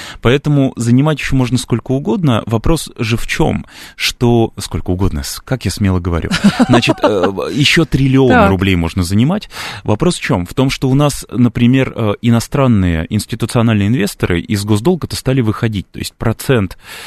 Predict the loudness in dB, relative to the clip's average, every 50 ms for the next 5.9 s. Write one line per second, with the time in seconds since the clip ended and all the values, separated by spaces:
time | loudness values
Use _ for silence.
0 | -18 -14 -8 -4 -4 -4 -2 0 2 2 2 2 2 2 2 2 2 0 -2 -4
1 | -4 -2 -2 0 0 0 0 0 -2 -4 -8 -6 -4 -2 0 0 0 0 0 -2
2 | -2 -2 -2 -4 -6 -8 -6 -4 -2 0 0 0 0 0 -2 -4 -2 -2 -2 -2
3 | -2 -4 -2 0 2 2 2 2 2 0 0 -2 -6 -12 -16 -18 -20 -20 -20 -20
4 | -18 -20 -20 _ -16 -12 -6 -4 -2 0 2 2 2 2 0 -2 0 0 0 0
5 | 0 0 0 0 0 0 -2 -2 -2 -2 -2 -2 -2 -2 -4 -4 -4 -6